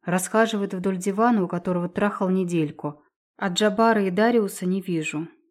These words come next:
«Успокойся для начала, мы не умаляем твоих заслуг».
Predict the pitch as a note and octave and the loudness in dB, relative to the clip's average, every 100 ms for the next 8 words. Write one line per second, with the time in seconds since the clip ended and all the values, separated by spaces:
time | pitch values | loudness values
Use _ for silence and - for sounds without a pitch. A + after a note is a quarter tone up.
0 | _ _ _ _ _ E3+ E3 D3+ - D#3+ | _ _ _ _ _ -6 -6 -6 -4 -4
1 | D3 E3 D#3+ D#3+ - E3 D3+ D#3 F3 D#3+ | -2 0 2 0 -2 -4 0 0 0 -2
2 | - D#3 D3+ D3 D3 D3+ D#3+ D#3+ E3 E3 | -4 -4 -2 -2 -2 0 2 2 2 2
3 | E3 E3 E3 D#3 D3 D3 D3 D3 - D#3+ | 2 0 0 -2 -4 -4 -6 -8 -8 -4
4 | D3+ D3+ | -4 -6